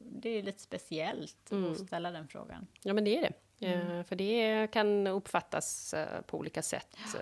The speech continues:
Speaker 2: eh, hos olika människor.
Speaker 1: Och man vet så lite om, om
Speaker 2: Själva
Speaker 1: ja.
Speaker 2: personen.
Speaker 1: Ja,
Speaker 2: Ja, precis.
Speaker 1: i situationen
Speaker 2: Precis.
Speaker 1: och så.
Speaker 2: Eh, men hur gör du för att din son ska lära sig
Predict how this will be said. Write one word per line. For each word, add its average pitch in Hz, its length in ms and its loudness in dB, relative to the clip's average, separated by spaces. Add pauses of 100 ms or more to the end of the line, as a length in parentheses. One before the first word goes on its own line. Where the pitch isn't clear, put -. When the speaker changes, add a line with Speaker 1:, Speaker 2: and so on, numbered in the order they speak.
(160)
Speaker 2:
eh, 160 80 -8
hos - 180 -10
olika 147 240 -4
människor. - 440 -6
Speaker 1:
Och 180 80 -2
man 170 200 -2
vet 160 300 -4
så 160 120 -6
lite 175 580 -2
om, 147 300 -2
om 147 480 -10 (420)
Speaker 2:
Själva 147 460 2
Speaker 1:
ja. 156 80 2
Speaker 2:
personen. 151 500 2
Speaker 1:
Ja, 220 220 10
Speaker 2:
Ja, 185 180 8
precis. 208 440 -2
Speaker 1:
i 180 40 -8
situationen - 580 -6
Speaker 2:
Precis. 170 220 -8
Speaker 1:
och 175 80 -12
så. - 160 -16 (640)
Speaker 2:
Eh, 196 300 6
men 226 140 8
hur 269 340 6
gör 269 440 6
du 190 360 6
för 180 220 2
att 175 120 4
din 170 180 2
son 160 360 0
ska - 180 -4
lära 196 540 2
sig 156 400 -2